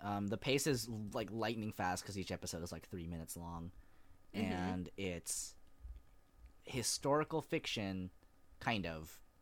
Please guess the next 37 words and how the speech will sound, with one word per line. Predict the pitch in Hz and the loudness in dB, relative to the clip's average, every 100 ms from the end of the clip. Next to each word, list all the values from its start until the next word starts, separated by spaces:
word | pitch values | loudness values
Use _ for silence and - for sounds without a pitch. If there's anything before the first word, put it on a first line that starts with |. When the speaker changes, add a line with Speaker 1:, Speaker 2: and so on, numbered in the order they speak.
| - | -12
Speaker 1:
'cause | - 101 | -4 -2
it's, | 98 | 0
like, | 101 92 92 | 0 0 0
Speaker 2:
<laughs> | - - - - - - - - - - - | 0 0 0 -2 -6 -10 -18 -20 -20 -20 -4
Speaker 1:
it's | 117 101 | -2 -2
based | 98 123 135 - | 0 4 4 4
on | 135 131 | 4 4
real | 135 139 | 4 4
history, | 123 98 - 95 90 85 82 _ _ - - - 98 | 4 0 -2 0 2 0 -4 _ _ -20 -20 -12 0
but | 101 98 | 2 2
all | 107 117 | 4 4
of | 107 | 4
the | 107 | 0
characters | 127 113 - 98 | 2 2 2 0
are, | 95 | 0
like, | 90 78 - - - - - - _ _ _ - - | 0 -4 -6 -14 -18 -20 -20 -20 _ _ _ -20 -2
played | 117 107 98 | 2 4 4
up, | 95 95 - - | 2 -2 -8 -6
and | 98 95 92 92 | -4 -2 -2 -2
there's | 92 90 | -2 0
also | 92 92 95 | -2 -2 -2
some | - 90 | -2 -4
characters | 90 85 85 | -4 -4 -6
that | 82 78 - - - | -6 -8 -14 -20 -6
don't, | 90 82 87 | -6 -4 -6
that | 71 | -4
never | 92 85 82 | -2 -4 -4
existed | 85 87 78 90 | -6 -6 -6 -4
in | 92 | -2
history. | 98 - 113 113 - - - - | -4 -2 0 0 -4 -20 -18 4
But | 226 208 139 - - - - - _ _ - - - _ - - - - | 10 12 10 8 -6 -20 -20 -20 _ _ -20 -20 -20 _ -20 -20 -14 2
it's | 127 - | 2 2
really | 110 143 214 | 2 4 4
funny, | 226 127 101 101 143 - | 6 6 6 2 -2 0
like, | 110 | 4
actually | 107 127 - 98 | 6 6 4 0
funny, | - 92 87 104 | 0 -2 -2 -4